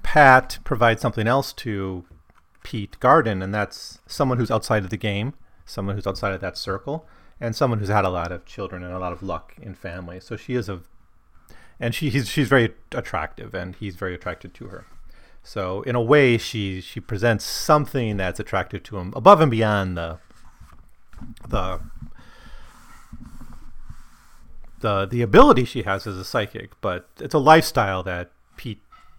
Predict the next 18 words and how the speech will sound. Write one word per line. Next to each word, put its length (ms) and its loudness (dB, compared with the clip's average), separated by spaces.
can't 380 -4
get 140 0
into, 500 -2
or, 320 -4
or 160 -2
to 100 -6
get 200 6
into 180 2
would 140 4
mean 140 0
abandoning 540 -4
so 160 -6
much 160 -4
of 60 -12
his 140 -10
old 180 -6
life. 320 -14
And 160 -14